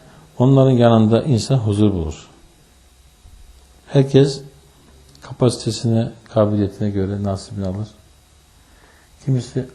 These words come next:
aklen tatmin olur, kimisi kalben huzur bulur. Bedenen, bedeninde rahatlar. Sinir uçları böyle, hani her şeyden sıkılmıştır, bunalmıştır falan.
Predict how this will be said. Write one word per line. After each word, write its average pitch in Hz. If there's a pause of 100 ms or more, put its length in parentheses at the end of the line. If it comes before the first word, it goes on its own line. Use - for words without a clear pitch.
(160)
aklen 101 (680)
tatmin 95
olur, 95 (100)
kimisi 107 (100)
kalben 98 (340)
huzur 101
bulur. 90 (1200)
Bedenen, 131 (100)
bedeninde 110
rahatlar. 131 (840)
Sinir 123
uçları 107
böyle, 110
hani 107
her 110
şeyden 104 (180)
sıkılmıştır, 104
bunalmıştır 101
falan. 113